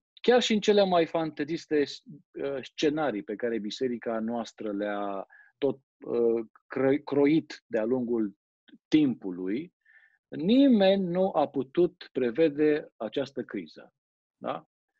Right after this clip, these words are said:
Uh, vorbim de profeție, de anticiparea evenimentelor, de hotarele sau de bornele kilometrice. Uh, probabil că ne-am dat seama că,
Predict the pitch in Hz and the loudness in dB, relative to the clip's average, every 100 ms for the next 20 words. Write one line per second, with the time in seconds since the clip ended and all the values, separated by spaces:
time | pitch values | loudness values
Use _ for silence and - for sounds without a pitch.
0 | _ _ _ - 147 147 139 151 143 - | _ _ _ -10 -8 0 2 4 2 0
1 | 120 110 - 190 190 135 127 117 110 117 | -4 -6 -4 0 2 2 0 -2 -6 -2
2 | 143 143 120 110 110 107 110 185 190 151 | 0 2 2 0 -4 -4 -4 -4 -4 -4
3 | 127 117 101 113 107 - - 160 170 156 | -2 -2 -2 -4 -4 -6 -2 2 2 2
4 | 123 110 - 117 104 101 110 104 98 98 | 0 -4 -6 -6 -6 -4 -2 -2 -4 -6
5 | 113 147 131 113 - 110 107 165 170 160 | -2 -2 -2 -4 -6 -6 -4 -2 0 0
6 | - 170 - _ _ _ _ _ - 147 | 2 2 0 _ _ _ _ _ -6 -2
7 | 143 156 180 _ - 170 196 226 196 175 | 0 -2 -8 _ 2 4 4 4 4 4
8 | 160 190 - 175 190 190 - 175 | 4 2 2 -2 0 -4 -2 -2